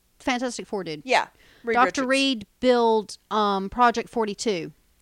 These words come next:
Speaker 1: Why is it called forty-two? Because it was the forty-second attempt. There. Um, as opposed to that little thing in the middle of the ocean.
Speaker 2: Yeah, the raft.
Speaker 1: Um, they put their prisoners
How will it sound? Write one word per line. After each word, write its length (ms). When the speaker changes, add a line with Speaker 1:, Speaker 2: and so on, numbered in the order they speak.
Speaker 1:
Why 180
is 100
it 80
called 220
forty-two? 460
Because 240
it 20
was 100
the 80
forty-second 540
attempt. 400
There. 380
Um, 540
as 160
opposed 600
to 240
that 280
little 180
thing 200
in 80
the 60
middle 160
of 20
the 120
ocean. 540
Speaker 2:
Yeah, 360
the 160
raft. 500
Speaker 1:
Um, 560
they 560
put 440
their 200
prisoners 800